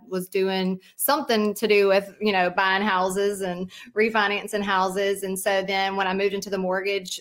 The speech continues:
um, side of things, I kind of already had a, a bit of a built-in clientele, I guess.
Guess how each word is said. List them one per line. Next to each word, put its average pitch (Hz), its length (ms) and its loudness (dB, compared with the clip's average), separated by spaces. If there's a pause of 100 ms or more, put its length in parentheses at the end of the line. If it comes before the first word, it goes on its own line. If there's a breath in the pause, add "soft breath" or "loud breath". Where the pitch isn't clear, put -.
um, 175 240 -2
side 208 340 2
of 214 140 -2
things, 185 500 -2
I - 80 -2
kind 214 240 -2
of 240 80 2
already 220 240 4
had 196 240 2
a, 185 180 -2 (360)
a 185 80 -10
bit 180 200 0
of 220 120 0
a 254 80 0
built-in 190 400 -4
clientele, 185 520 0
I 185 120 2
guess. 202 320 0